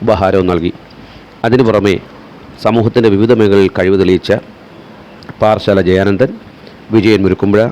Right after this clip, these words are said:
അജിത രജീഷ്, അനിൽകുമാർ, കല്ലിയൂർ ജനനി ഗോപൻ, ജേക്കബ് സാംസൺ,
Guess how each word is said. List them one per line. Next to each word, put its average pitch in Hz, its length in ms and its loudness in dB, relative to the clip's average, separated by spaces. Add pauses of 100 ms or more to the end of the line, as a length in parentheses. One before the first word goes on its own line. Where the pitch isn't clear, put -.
(400)
അജിത 104 200 0 (140)
രജീഷ്, 101 320 -2 (520)
അനിൽകുമാർ, 104 480 -2 (520)
കല്ലിയൂർ 110 420 2
ജനനി 104 240 2 (100)
ഗോപൻ, 98 300 0 (520)
ജേക്കബ് 107 340 -2
സാംസൺ, 98 360 -2